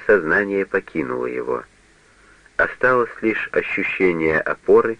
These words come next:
плотности и незыблемости преграды, удерживающей его на краю воображаемой бездны. Всем телом он прижался к ней, испытывая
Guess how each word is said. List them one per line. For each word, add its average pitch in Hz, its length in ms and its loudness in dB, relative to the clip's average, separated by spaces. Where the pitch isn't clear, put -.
плотности 107 640 4
и 104 160 0
незыблемости 104 800 0
преграды, 113 640 2
удерживающей 101 1040 0
его 87 220 4
на 90 120 0
краю 78 420 2
воображаемой 76 720 2
бездны. 64 500 -4
Всем 127 260 4
телом 120 500 6
он 110 160 4
прижался 104 640 2
к - 120 -6
ней, 98 340 0
испытывая 92 640 2